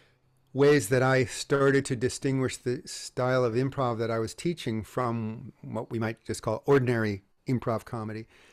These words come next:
was that I was making space after every scene, every game for pe-, people to share,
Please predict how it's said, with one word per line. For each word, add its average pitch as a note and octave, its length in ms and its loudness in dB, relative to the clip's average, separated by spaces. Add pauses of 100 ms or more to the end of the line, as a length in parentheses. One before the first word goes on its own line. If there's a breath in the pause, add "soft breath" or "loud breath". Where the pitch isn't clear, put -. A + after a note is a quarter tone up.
(380 soft breath)
was B2 360 0
that B2 420 -2
I B2+ 220 -2
was C#3+ 220 0
making B2+ 420 -4
space - 380 -6
after A#2 320 -6
every C#3 600 -2 (100)
scene, A2 560 -6
every C3 320 -2
game G#2+ 480 -4
for - 200 -14
pe-, - 160 -12
people B2+ 340 -6
to - 100 -2
share, F#2+ 560 -4